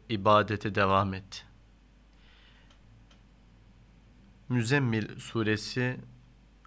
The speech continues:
ayet sekiz: "Her an ve her yerde Rabbinin ismini an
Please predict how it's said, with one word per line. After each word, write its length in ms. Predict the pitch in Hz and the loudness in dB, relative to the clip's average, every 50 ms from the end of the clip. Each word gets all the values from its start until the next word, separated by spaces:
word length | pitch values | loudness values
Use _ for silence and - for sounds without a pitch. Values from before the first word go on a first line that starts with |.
| - - | -4 0
ayet 500 | 120 117 110 107 107 110 120 117 - - | 4 6 6 6 4 2 -2 -4 -6 -8
sekiz: 680 | - - 110 - - - 123 127 123 - - - - - - - - - - - - - - - - - - - - - - - - - - - - | -8 -8 -8 -6 -6 -6 -6 -6 -6 -8 -12 -14 -18 -20 -20 -20 -20 -20 -20 -20 -20 -20 -20 -20 -20 -20 -20 -20 -20 -20 -20 -20 -20 -20 -20 -20 -20
"Her 440 | - - - - - 147 151 165 160 - | -20 -16 -12 -6 0 2 4 4 4 4
an 320 | 139 143 147 151 156 147 120 | 4 4 6 4 2 0 0
ve 100 | 120 120 | 0 0
her 220 | 107 113 127 120 | 2 2 2 2
yerde 560 | 107 113 110 107 101 98 107 117 120 123 123 - - - - - - - | 2 2 2 2 2 2 0 0 0 0 -2 -6 -14 -20 -20 -12 -4 2
Rabbinin 520 | 117 117 110 107 104 117 120 127 139 135 131 | 4 4 4 2 0 -2 0 0 0 -2 -4
ismini 440 | 131 120 - - 120 113 110 113 113 | -6 -6 -6 -4 -2 0 0 0 2
an 420 | - 117 113 113 123 139 147 143 | 2 4 4 4 2 0 -4 -10